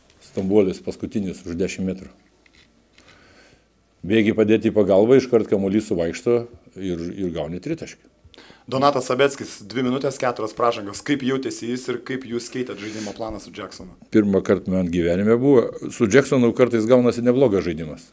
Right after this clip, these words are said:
Speaker 1: bet labai blogai žaidė tie aukštaūgiai. Jam reikia pastatyti užtvarą gerą, kad išeitų didelį, išvestų, užmesdavo jisai tos aliupus ir šiaip paduodavo kitam. O šiandien niekas nesigauna. Nei ten užtvarą, nei, nei, nei jisai tas mažas gerai žaidė, bet man labiausiai nepatinka dideli kaip žaidė.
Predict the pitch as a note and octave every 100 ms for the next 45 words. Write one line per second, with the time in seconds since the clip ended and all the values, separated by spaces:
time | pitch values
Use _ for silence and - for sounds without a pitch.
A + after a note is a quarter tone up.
0 | _ - F2+ A2 - - G#2 A2+ B2+ G#2
1 | G#2 A2+ G#2+ G#2 G2 G2+ G2+ G2+ - G2+
2 | D#2 C#2+ - - - - D#3 A#2+ F#2 F2+
3 | - C3+ A#2 G2+ A2 - A#2 G#2+ G#2 A2
4 | G#2 - - - F#2 - A#2+ A#2+ E2 G2+
5 | A2 A2 F#2+ - A2 G#2+ F#2+ - - -
6 | - - F#2+ E2 F2+ B2 A#2 G2 E2+ G2
7 | F#2 - F2 E2+ B2 B2 G2 F2 - B2
8 | A2 G#2 G2 F#2+ F#2 G2+ F#2 - - -
9 | - - _ - - G2+ G#2+ C#3+ - -
10 | E2+ D2+ D2 C#2+ F#2 F2 F#2 G#2+ - A#2
11 | A2 A2 A2+ A2 A2 G#2 G#2+ G#2 A#2 G#2+
12 | F#2+ - G2+ A2 G#2 A2 A2+ A#2 A2 G#2
13 | G#2 - G2 G#2 G#2 A2 G#2 G#2+ G#2+ A2
14 | A2 G#2+ B2 C3+ C3+ - D#2 A#2+ _ _